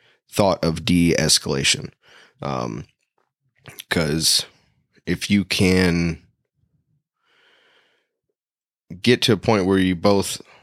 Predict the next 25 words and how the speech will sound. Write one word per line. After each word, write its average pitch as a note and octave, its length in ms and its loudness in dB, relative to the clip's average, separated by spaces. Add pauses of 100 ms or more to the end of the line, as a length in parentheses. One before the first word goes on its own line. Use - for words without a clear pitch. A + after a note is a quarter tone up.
(180)
understand G2 420 2
where F#2 80 2
you're E2+ 100 0
coming F#2+ 280 0
from, G2 320 2
I F#2 100 -2
mean, F#2 240 0
like, F2 200 0
maybe, F#2 480 0 (680)
maybe G#2+ 160 4
that G2+ 180 4
person's G2+ 380 2
just F#2 180 2
being F2+ 500 0
a F2+ 120 -4
jerk F#2 420 0 (360)
'cause, F2+ 280 0
like, E2+ 220 0
you F2+ 120 0
got F#2+ 140 4
a E2+ 40 -2
promotion G2 540 0
and E2+ 180 -2
they F2 140 -2
didn't, F2 480 0